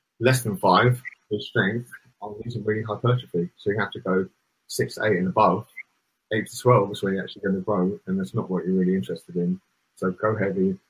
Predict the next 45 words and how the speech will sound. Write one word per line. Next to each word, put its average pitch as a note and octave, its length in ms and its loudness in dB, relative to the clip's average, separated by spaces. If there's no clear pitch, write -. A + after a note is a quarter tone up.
go - 100 -2
fives, - 580 -4
go F#2 140 0
slow, F#2 420 2
make F#2 160 -6
it E2+ 80 -6
hurt. F#2+ 340 -2
Yeah, F2 200 -2
get - 180 -2
stronger, - 460 -4
actually F2+ 400 -4
get F#2+ 160 -8
stronger. F2 380 -6
And G2+ 120 -2
it's F#2+ 100 -6
when C3 120 6
you, B2 100 8
like A#2 180 4
we B2+ 100 8
were A#2+ 80 8
chatting G#2 220 -4
the A2 100 0
other A2 120 0
day, F#2 160 2
it's F#2 80 -4
like, F2 120 -4
if - 140 -10
you A2 80 2
actually A2 260 -2
make A2 280 0
them G2+ 100 -4
question A#2 440 0
stuff, F2 300 -4
like, F#2+ 140 0
if F#2+ 80 -4
you B2+ 80 6
can C3+ 100 8
do D3+ 160 6
a B2 40 6
hundred, G#2+ 380 0
but C#3 80 -2
you G#2 80 2
only G2+ 140 -2
do G#2+ 140 0
ten, F#2+ 380 0